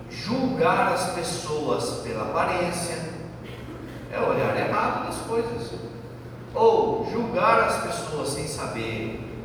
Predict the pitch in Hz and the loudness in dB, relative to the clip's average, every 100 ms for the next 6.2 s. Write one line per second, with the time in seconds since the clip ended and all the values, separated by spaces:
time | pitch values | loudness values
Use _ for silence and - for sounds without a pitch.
0 | - - 117 117 113 113 131 127 113 - | -6 -2 -2 -2 -4 -4 -4 -4 -4 -2
1 | 131 147 180 156 156 156 156 156 123 123 | 0 2 0 0 0 2 0 -2 -2 -4
2 | 120 131 127 127 123 120 - 131 127 - | -2 -2 0 0 0 0 -2 0 0 0
3 | - - - - - - - - - - | -2 -4 -6 -8 -10 -12 -12 -12 -12 -14
4 | - - - - - - - - - - | -14 -12 -12 -14 -14 -14 -14 -12 -12 -10
5 | 226 240 214 208 208 214 208 202 - - | 0 0 4 4 4 0 2 2 0 -4
6 | 101 | -6